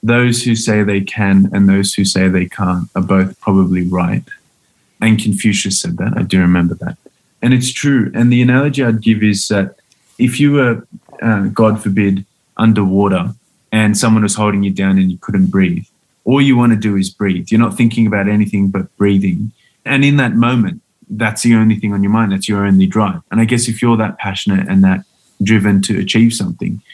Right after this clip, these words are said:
there's no one that can stop you. And I guess that brings me to the last point, which is back yourself and just believe in yourself, but also get some people around you that believe in your idea, your mission, your goal, and believe in you,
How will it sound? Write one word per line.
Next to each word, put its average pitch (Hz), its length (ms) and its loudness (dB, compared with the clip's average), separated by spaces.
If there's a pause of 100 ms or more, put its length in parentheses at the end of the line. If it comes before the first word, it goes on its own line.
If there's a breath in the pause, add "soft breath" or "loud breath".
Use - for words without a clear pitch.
(160 soft breath)
there's 107 300 -2
no 120 340 2
one 110 420 2
that 98 200 -2
can 95 160 -2
stop - 340 -4
you. - 260 -6
And 113 120 2
I 117 60 2
guess 131 260 -4
that 123 260 -4
brings 117 180 2
me 110 120 2
to 107 100 -6
the 98 80 -2
last 98 340 0
point, 90 160 -6
which 98 180 -6
is 98 100 -6 (200)
back 101 220 -8
yourself 95 340 -6 (320)
and 113 140 0
just 113 220 -2
believe 104 260 0
in 113 80 2
yourself, 95 380 -4
but 123 100 0
also 135 240 0
get 127 180 -2
some 131 180 -4
people 123 280 0
around 104 360 2
you 98 200 2 (400 loud breath)
that 107 180 -2
believe 104 480 2
in 95 440 0 (160)
your 107 180 0
idea, 104 360 0
your 117 220 0
mission, 104 600 -2
your 101 160 -2
goal, 98 420 -2
and 101 140 -2
believe 104 280 2
in 92 220 0
you, 95 300 0